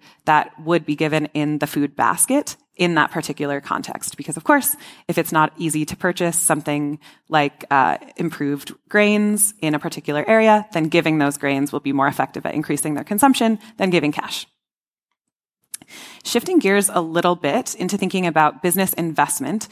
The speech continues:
we see largely that the effects of cash versus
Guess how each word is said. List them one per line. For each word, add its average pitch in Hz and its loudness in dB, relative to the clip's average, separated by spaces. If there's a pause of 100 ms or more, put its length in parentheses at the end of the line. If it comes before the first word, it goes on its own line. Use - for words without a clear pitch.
(300)
we 214 4
see 254 2
largely 175 2
that 208 2
the 170 0
effects 165 0
of 156 -6
cash - 0 (120)
versus 165 2